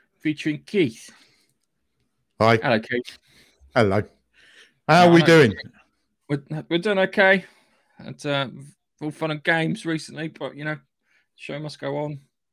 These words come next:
Speaker 2: It always is, buddy. It always is. But Happy New Year, everyone. Happy New Year. And,
Speaker 1: Yes.
Speaker 2: uh, welcome to, uh, twenty twenty-three. <laughs> Let's hope it was better than the last one. Uh,
Speaker 1: Yeah.
Speaker 2: <laughs>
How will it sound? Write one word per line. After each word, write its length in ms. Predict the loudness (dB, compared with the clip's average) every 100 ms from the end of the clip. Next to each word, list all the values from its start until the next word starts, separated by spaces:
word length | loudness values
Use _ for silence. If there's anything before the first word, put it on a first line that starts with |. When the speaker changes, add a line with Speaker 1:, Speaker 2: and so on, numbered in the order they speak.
| _ _ _ _ _ _ _ _ _ -20 -12
Speaker 2:
It 260 | -12 -8
always 380 | -8 -4 -4 -2
is, 180 | -2 -2
buddy. 380 | -4 -2 -2 -4
It 20 |
always 300 | -6 -6 -6
is. 280 | -6 -8 -16 _ -10
But 120 | -6
Happy 260 | -6 -4 -4
New 140 | -2
Year, 220 | 0 0
everyone. 400 | 0 -4 -8 -10 -14
Happy 200 | -12 -10
New 160 | -8
Year. 300 | -4 -2 -2 -6 _ _ _ _ -12
And, 240 | -8 -8
Speaker 1:
Yes. 120 | -6 -6
Speaker 2:
uh, 260 | -4 -6 -8 _ _ _ _ _ _
welcome 340 | -8 -8 -8 -12
to, 380 | -8 -6 -2 -2
uh, 140 | -2 -4
twenty 240 | -10 -12
twenty-three. 600 | -8 -10 -8 -4 -4 -4 -14 _
<laughs> 80 |
Let's 220 | -4 -4 -4
hope 220 | -6 -6
it 120 | -8
was 120 | -10
better 300 | -10 -6 -6
than 200 | -8 -12
the 100 | -10
last 360 | -10 -10 -12 -10
one. 140 | -10 -10 _ -20 -20 _ _
Uh, 220 | -6 -4 -4 -10
Speaker 1:
Yeah. 300 | -16 -12 -8
Speaker 2:
<laughs> 40 | -4